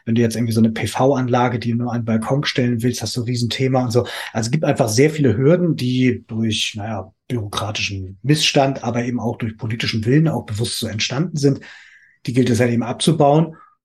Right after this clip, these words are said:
Und neben dem, dass man sagt, okay, wir möchten einerseits Transparenz auf den Kapitalmärkten schaffen, muss sich halt irgendwie ein Staat auch damit befassen, dass er sagt, okay, ich möchte halt eben an der einen Stelle, dass Kapital eher in die eine Richtung fließt und nicht in die andere. Und dann muss halt eben die Genehmigung für zum Beispiel,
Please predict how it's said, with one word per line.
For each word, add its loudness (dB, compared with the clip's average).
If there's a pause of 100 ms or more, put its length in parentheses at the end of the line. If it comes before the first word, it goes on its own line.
Und 0
neben 4
dem, 2
dass 2
man 0
sagt, 0
okay, -2
wir -2
möchten -4
einerseits -2
Transparenz 2
auf -4
den 0
Kapitalmärkten -2
schaffen, -2 (240)
muss 0
sich 4
halt 2
irgendwie 0
ein 0
Staat 0
auch 0
damit -2
befassen, -2
dass 0
er 0
sagt, -2
okay, 0
ich -2
möchte 0
halt -2
eben 0 (340)
an -2
der 2
einen 2
Stelle, 2
dass -4
Kapital 0
eher 2
in 2
die 0
eine 0
Richtung -8
fließt -8 (140)
und -2
nicht -2
in -6
die -4
andere. -2 (480)
Und 0
dann 2
muss 2
halt 2
eben 0
die -6
Genehmigung 0
für -2
zum -4
Beispiel, 0